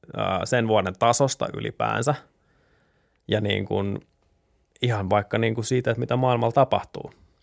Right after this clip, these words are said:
Kyllähän, niin kuin, tota, kaikki varmasti viime vuonna tiesi jo etukäteen sen, että Ukraina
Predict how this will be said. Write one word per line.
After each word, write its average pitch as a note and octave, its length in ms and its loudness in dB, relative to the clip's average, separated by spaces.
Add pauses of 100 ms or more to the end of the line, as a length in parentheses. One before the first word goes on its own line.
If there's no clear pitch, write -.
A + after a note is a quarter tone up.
(240)
Kyllähän, G2+ 280 -2
niin G#2 120 0
kuin, G#2+ 140 -2 (880)
tota, G2+ 460 0 (560)
kaikki A2 380 4
varmasti G#2 460 2
viime G2+ 260 0
vuonna G2 220 -2
tiesi F#2+ 300 -2
jo F#2+ 60 -2
etukäteen G2 540 -6
sen, - 200 -6
että - 200 -6
Ukraina G#1+ 520 -4